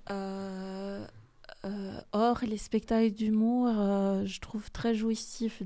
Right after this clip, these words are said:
de camper des méchants et d'entrer sur scène et que t'as des gens dans le public qui font, «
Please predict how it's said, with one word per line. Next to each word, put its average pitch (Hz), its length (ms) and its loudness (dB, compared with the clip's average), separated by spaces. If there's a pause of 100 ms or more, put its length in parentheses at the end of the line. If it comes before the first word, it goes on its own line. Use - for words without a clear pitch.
(120)
de 190 120 2
camper 208 480 0
des 185 160 2
méchants 208 840 2 (680)
et 202 100 0
d'entrer 220 420 0
sur 233 220 -6
scène 226 540 2 (100)
et 208 80 -4
que - 160 -6
t'as 202 240 -2
des 190 140 0
gens 208 160 -4
dans 214 100 -2
le 208 60 -6
public 202 380 -6
qui 208 180 -8
font, « 185 440 -6